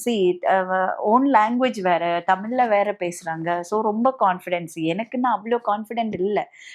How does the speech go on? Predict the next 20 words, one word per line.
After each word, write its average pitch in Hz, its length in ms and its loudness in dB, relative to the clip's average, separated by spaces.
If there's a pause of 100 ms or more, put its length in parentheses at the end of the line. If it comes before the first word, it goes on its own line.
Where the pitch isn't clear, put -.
(120)
So, 202 280 -4
எ-, 175 380 -4
எனக்கு 202 320 -2
ராஜ்குமார் 214 560 0
அவரு 214 340 2
கு-, 190 160 2
சொல்லி 202 320 0
கொடுத்த 208 300 0
டயலாக் 233 460 8
தான் 226 240 8
எனக்கு 240 420 0 (180)
ஞாபகத்துல 214 720 6
வருது. 180 180 6
So, 185 220 2
அது 175 180 2
நம்மளோட 202 760 2
ஸ்டைல்ல 247 480 0 (100)
சொல்லணும் 202 400 -2 (380)
அப்படின்னு 185 340 0
சொன்னேன். 170 260 -6